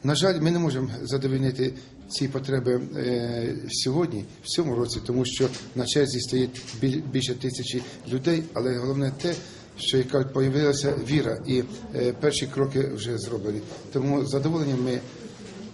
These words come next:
сьогодні вручили, е, кв-, е, сертифікати, ключі від автомобілів і будемо працювати над тим, щоб в подальшому теж виділяли кошти. Головне те, що ініціативи президента, е, втілюються в життя.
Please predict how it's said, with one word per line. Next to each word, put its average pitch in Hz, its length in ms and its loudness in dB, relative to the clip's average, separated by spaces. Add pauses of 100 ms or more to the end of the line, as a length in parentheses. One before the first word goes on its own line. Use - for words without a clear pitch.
(240)
сьогодні 135 400 0
вручили, 131 520 2 (440)
е, 117 480 -2 (120)
кв-, - 120 -4
е, 131 260 -4 (200)
сертифікати, 135 760 -2 (360)
ключі 135 280 0
від 143 240 0
автомобілів 127 580 0 (280)
і 139 80 0
будемо 170 220 0
працювати 139 480 0 (100)
над 135 200 0
тим, 196 140 4 (400)
щоб - 240 0
в 135 480 0
подальшому 139 580 2
теж - 460 0
виділяли 123 340 2
кошти. 101 400 -4 (360)
Головне 135 440 0 (140)
те, 175 200 2 (320)
що - 460 2 (100)
ініціативи 131 500 2
президента, 123 680 -2 (340)
е, - 80 -4
втілюються 135 460 -2
в 107 40 -6
життя. 104 280 -8